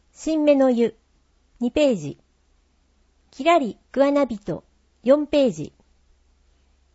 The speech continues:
特集、物流かけるディーエックス。二千二十四年問題の解決へ。持続可能な物流センターとは、五ページ。令和六年度、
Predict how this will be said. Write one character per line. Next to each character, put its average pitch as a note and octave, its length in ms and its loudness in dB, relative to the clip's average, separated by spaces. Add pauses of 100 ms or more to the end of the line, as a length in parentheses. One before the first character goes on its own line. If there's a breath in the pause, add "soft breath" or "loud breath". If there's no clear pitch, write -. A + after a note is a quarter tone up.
(560)
特 C#4+ 280 -4
集、 D4 340 -4 (380)
物 D4+ 260 -4
流 E4+ 160 2
か E4 140 2
け E4+ 140 0
る A#3+ 120 0
デ G#3+ 100 -6
ィ B3+ 140 -2
ー B3+ 40 2
エ - 20 4
ッ - 120 -6
ク F#3+ 140 -8
ス。 E3 240 -12 (640)
二 B3 100 -2
千 F4 240 0
二 C#4+ 140 0
十 C4 180 0
四 G3+ 140 0
年 D4 240 2
問 D4 220 2
題 G#3 180 -2
の E3+ 120 -6
解 A3 200 -4
決 G#3 300 -8
へ。 F#3+ 200 -6 (680)
持 A3 100 -6
続 D#4+ 280 0
可 D4+ 120 2
能 D4 220 4
な D4 120 2
物 C#4 280 -4
流 C#4 180 0
セ C#4 140 0
ン B3+ 100 -2
タ F3 160 -4
ー E3+ 40 -6
と E3+ 160 -8
は、 G3 180 -8 (560)
五 G3 120 -4
ペ C4+ 220 4
ー G3 60 -4
ジ。 D#3 180 -14 (1200)
令 E4+ 180 4
和 C4+ 100 6
六 G#3+ 260 -2
年 A#3 240 0
度、 D#3+ 200 -6